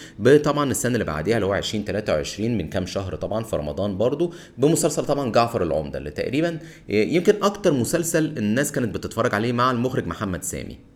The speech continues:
وهنا شابوه لمحمد سامي وقت مسلسل جعفر العمدة الصراحة، هو إن هو خلص المسلسل قبل رمضان ما يخ-، ما يبدأ يعني، ودي حاجة المفروض ده الصح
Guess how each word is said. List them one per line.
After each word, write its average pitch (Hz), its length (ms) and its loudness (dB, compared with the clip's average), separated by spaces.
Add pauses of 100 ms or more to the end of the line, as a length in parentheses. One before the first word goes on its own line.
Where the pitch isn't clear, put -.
(720)
وهنا 110 920 4
شابوه 156 460 2
لمحمد 135 320 0
سامي 143 260 0
وقت 120 280 -2
مسلسل 85 800 -2
جعفر 95 260 2
العمدة 92 280 0
الصراحة، 117 380 -4
هو 147 200 0
إن 135 100 -2
هو 147 260 -2 (220)
خلص 156 360 4
المسلسل 147 420 2
قبل 131 200 4
رمضان 113 300 2
ما 95 100 2
يخ-، 95 260 -2
ما 95 120 -2
يبدأ 98 380 2
يعني، 65 360 -8
ودي 156 460 -4 (380)
حاجة 180 420 0
المفروض 175 300 2
ده 190 60 4
الصح - 360 -2